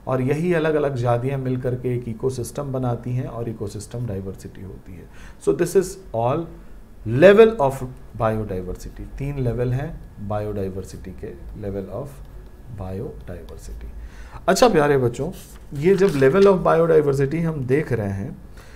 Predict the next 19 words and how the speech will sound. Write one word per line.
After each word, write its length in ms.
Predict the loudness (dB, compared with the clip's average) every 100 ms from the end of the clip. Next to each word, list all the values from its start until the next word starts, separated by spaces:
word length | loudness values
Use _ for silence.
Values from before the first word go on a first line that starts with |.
| -20 -4
तो 80 | -2
हम 340 | 2 0 0 -2
इसे 480 | 4 8 8 6 2
measure 540 | 2 4 8 8 8
कैसे 300 | 2 0 0
करते 380 | 0 0 0 -2
हैं, 300 | -2 -4 -6 -14 -20 -18 -4
इसका 260 | -2 0 -2
measurement 640 | 0 2 2 2 -2 -6
कैसे 320 | 0 0 0 -4
किया 280 | -2 -2
जाता 360 | 0 -2 -4 -6
है? 300 | -4 -6 -10 -16 -20 -20 -18 -18 -4
तो 240 | -2 0 -2
आइए 280 | 0 2
ज़रा 240 | 2 2 2
बात 300 | 2 0 0
करते 340 | -4 -4 -4
हैं 320 | -4 -4 -6